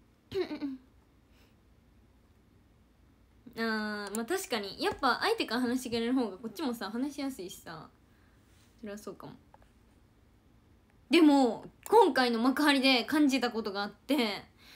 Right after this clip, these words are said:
なんかレナのファンの人って結構人見知りな人が多いんですけど、なんかみんなめっちゃ、なんか毎回考えてきてくれて、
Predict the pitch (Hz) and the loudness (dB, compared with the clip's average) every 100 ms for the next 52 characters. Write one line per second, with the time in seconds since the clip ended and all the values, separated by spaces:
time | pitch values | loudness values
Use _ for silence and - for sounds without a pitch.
0 | - - 214 233 480 403 302 294 330 254 | -16 -10 0 4 8 8 6 6 6 6
1 | 254 220 214 - 427 453 - 240 226 233 | 4 0 -8 6 8 8 4 0 0 0
2 | 349 381 381 359 349 269 226 196 240 269 | 0 0 0 -2 0 0 -2 0 4 6
3 | 262 202 185 208 - - 196 180 202 180 | 6 4 -4 -10 -14 -10 -8 -2 -2 -2
4 | 127 - _ - - - _ _ _ 214 | -6 -14 _ -20 -20 -20 _ _ _ -10
5 | - 170 214 392 440 440 302 226 208 320 | -10 0 6 8 8 6 2 0 2 4
6 | 403 - _ _ 370 339 233 147 - _ | 4 -2 _ _ 2 4 2 -4 -14 _
7 | 240 233 240 262 320 - 403 349 240 208 | -10 -6 0 2 2 2 2 4 2 -4
8 | 175 254 269 277 277 254 247 - 233 254 | -6 0 0 2 0 0 -4 -4 -2 -2
9 | 208 - 165 | -4 -10 -14